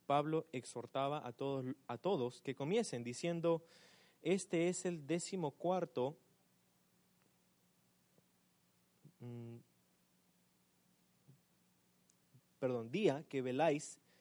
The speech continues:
y permanecéis en ayunas sin comer nada.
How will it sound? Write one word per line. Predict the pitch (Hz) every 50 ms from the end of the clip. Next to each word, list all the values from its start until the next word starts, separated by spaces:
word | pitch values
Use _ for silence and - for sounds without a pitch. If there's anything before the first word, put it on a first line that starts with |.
| _ _
y | - 151 147
permanecéis | - - 139 131 131 127 123 123 120 - - 156 151 156 - -
en | - 127 127 123 120
ayunas | 120 123 156 175 143 123 123 -
sin | - - - - - - 123 113
comer | - 120 123 139 151
nada. | 160 175 240 214 127 110